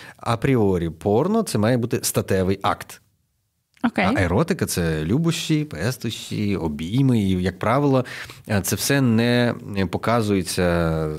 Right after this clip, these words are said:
Speaker 1: статеві органи. Тому, якщо в кіно казати і так далі. І я, е, відверто скажу, е, оця еротика на відеокасетах — це було надзвичайно нецікаво. Якась
Speaker 2: Еротика на відеокасетах.
Speaker 1: Є, да, були, ну, тобто, крім порно, були еротичні фільми.
Speaker 2: Що там
Speaker 1: Це,
Speaker 2: було?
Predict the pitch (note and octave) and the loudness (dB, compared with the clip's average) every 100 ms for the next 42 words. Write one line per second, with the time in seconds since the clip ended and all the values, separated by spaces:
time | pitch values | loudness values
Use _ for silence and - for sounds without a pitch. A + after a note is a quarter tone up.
0 | - - D3 G#2 G2+ B2 D2 D2 C#2+ E2+ | -12 -8 -4 0 2 0 0 -6 -6 -2
1 | F#2 F2+ F#2 G2 F2 - - F#2+ A#2+ F#2+ | 2 2 0 -2 -6 -8 -4 0 0 0
2 | F2 D#2+ D#2 D#2+ D2+ D#2+ - - - G#2 | -2 -2 -2 -2 -2 -4 -6 -16 -4 0
3 | G2 D#3 - A#2 G2 F#2+ F#2+ A#2+ G#2+ E2 | 2 0 -4 -2 0 2 0 -2 -2 -4
4 | D2+ - D2 D2 - _ - _ - F2 | -10 -10 -10 -12 -14 _ -20 _ -4 0
5 | E2+ E2 F2 G2+ B2 - A2+ A2+ G2+ F#2 | 2 2 0 0 -2 -2 0 0 0 0
6 | F#2 F#2+ F#2+ F#2 - F#3+ G#2 F#2+ F#2 E2+ | 0 0 0 -2 -2 -2 -2 -2 0 -2
7 | - G#2+ C#3 C#3+ C3 G2+ F#2+ F2 E2+ D#2+ | -6 -4 -2 0 0 0 0 0 0 -2
8 | D2+ - - - - _ _ _ _ _ | -4 -14 -20 -20 -20 _ _ _ _ _
9 | _ _ G2+ G2 C3 G#3+ F#3+ A3+ C4 B3+ | _ _ -14 -2 2 2 4 2 0 2
10 | G#3+ G3 G3 G3+ G3 - G3 G3 G3+ A2+ | 4 4 2 2 0 0 0 0 0 2
11 | B2+ - G2+ G2 A2+ G2+ F#2 F2+ F#2 E2 | 2 2 0 2 2 2 -2 -6 -6 -6
12 | D#2+ - G#2+ - A2 G3+ C3+ G#2+ B2+ B2+ | -6 -2 -2 0 0 2 2 0 0 0
13 | - C3 - - E2 - D#2+ D2+ - - | 0 -2 -2 -6 -8 -8 -8 -8 -12 -2
14 | A#3+ A#3+ E3+ A3 | 2 4 4 0